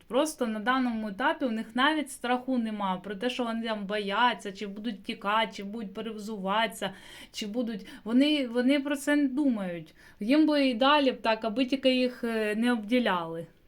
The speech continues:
І чудово вообще. Їм, їм по барабану, які там відносини з Росією аб'юзивні, не дуже, принижують їх, не принижують, їм все одно. Їм аби оце,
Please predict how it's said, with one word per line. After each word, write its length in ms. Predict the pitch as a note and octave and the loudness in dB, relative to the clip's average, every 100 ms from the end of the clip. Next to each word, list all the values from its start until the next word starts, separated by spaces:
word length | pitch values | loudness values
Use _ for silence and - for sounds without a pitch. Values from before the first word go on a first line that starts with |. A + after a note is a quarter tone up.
| - | -6
І 80 | A#3 | -4
чудово 680 | - C4+ A3+ B3 G3 F3 F3+ | 0 0 4 2 2 -2 -4
вообще. 500 | F#3 - A3 F#3+ F#3 | -6 -4 0 0 0
Їм, 340 | A3+ A#3+ A3 | 0 0 2
їм 220 | B3 C4+ | 4 6
по 100 | B3+ | 6
барабану, 600 | A3 B3 B3 B3 A3+ G#3 | 2 2 2 4 2 2
які 260 | G3+ G3+ D4 | -4 0 0
там 220 | D4+ C#4 | 4 4
відносини 760 | C4 A3 C4 C4 B3 A#3 A3+ - - - | 4 4 4 2 0 -2 -4 -6 -12 -12
з 100 | G3 | 0
Росією 580 | B3 B3 B3 B3+ A#3 A3+ | 2 4 2 2 2 0
аб'юзивні, 720 | A3+ G#3 A#3 G#3+ C#4 C#4 B3 A3 | -2 -2 -6 2 4 6 4 2
не 140 | A3 | -2
дуже, 400 | G3+ C4 B3+ A3+ | 0 2 2 0
принижують 760 | G3 A3+ A#3 C4+ C4 A3+ G#3 A3 | -4 -2 4 4 4 0 -6 -6
їх, 140 | G#3+ | -6
не 100 | A3+ | -6
принижують, 640 | G3+ A3+ A#3+ C4 A#3+ G3+ | -4 -2 2 0 0 -4
їм 100 | A3+ | -6
все 200 | A3+ B3 | -2 0
одно. 460 | A#3+ B3 A#3 A3 F#3+ - - | 2 2 0 -2 -4 -8 -6
Їм 240 | A3 B3 B3 | 2 4 4
аби 180 | A#3 | 4
оце, 460 | D4+ C4 B3+ B3 | 4 2 2 -2